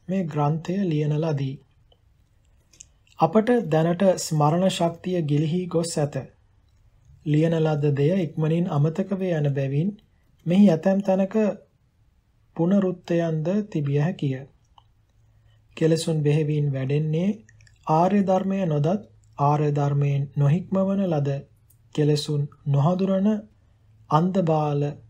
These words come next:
පෘථග්ජනයන්ගේ සිත්වලය. ඔවුන්ගේ සිත්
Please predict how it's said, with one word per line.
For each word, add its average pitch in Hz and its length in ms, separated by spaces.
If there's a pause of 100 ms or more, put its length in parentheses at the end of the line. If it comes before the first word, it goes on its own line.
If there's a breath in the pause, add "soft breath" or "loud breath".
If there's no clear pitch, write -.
(880)
පෘථග්ජනයන්ගේ 151 920
සිත්වලය. 147 560 (1000)
ඔවුන්ගේ 214 480
සිත් 170 440